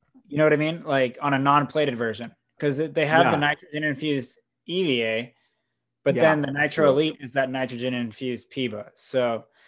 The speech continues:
Speaker 1: I'd be curious to see them play around with, with that as well, uh, just to see how it goes.
Speaker 2: I think
Speaker 1: Well,
Speaker 2: it'd have to, it
Speaker 1: uh,
Speaker 2: would have to be a lower stack, because I think the higher stack, it's gonna be too unstable.
Speaker 1: Yeah, Reebok did that.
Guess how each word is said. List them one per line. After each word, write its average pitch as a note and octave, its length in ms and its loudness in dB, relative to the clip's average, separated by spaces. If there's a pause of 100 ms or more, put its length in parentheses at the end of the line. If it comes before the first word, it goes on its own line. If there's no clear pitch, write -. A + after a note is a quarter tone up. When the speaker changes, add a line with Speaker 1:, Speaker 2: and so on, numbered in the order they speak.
(260)
Speaker 1:
I'd D#3 160 2
be F3 120 4
curious D#3 440 2
to C3+ 60 -14
see C3+ 280 -4
them B2+ 280 -2
play B2+ 200 -2
around B2 520 0
with, B2 480 -4 (140)
with B2+ 200 -2
that B2 180 -2
as A2+ 180 -6
well, B2 440 0
uh, C#3+ 40 -8
just F3 180 -6
to F#3 60 -4
see F#3+ 100 -4
how E3+ 160 6
it B2+ 120 2
goes. B2 440 0 (380)
Speaker 2:
I B2+ 100 2
think E3+ 60 0
Speaker 1:
Well, A3+ 140 8
Speaker 2:
it'd D#3 140 2
have E3+ 120 6
to, F#3+ 80 6
it - 80 6
Speaker 1:
uh, - 20 6
Speaker 2:
would D#3+ 100 6
have G3+ 120 4
to A3 60 -10
be A#3+ 100 0
a F#3+ 60 8
lower D3+ 320 4
stack, - 500 0
because A2+ 260 -4
I A2+ 40 0
think C#3 160 -8
the B2+ 80 -6
higher B2+ 300 -2
stack, D3 380 -4
it's - 120 -8
gonna A#2 160 -8
be G#2 140 -8
too B2 280 -12
unstable. G2 760 -10 (540)
Speaker 1:
Yeah, E3 400 6
Reebok D#3+ 540 4
did A#2+ 160 -2
that. A#2 180 -6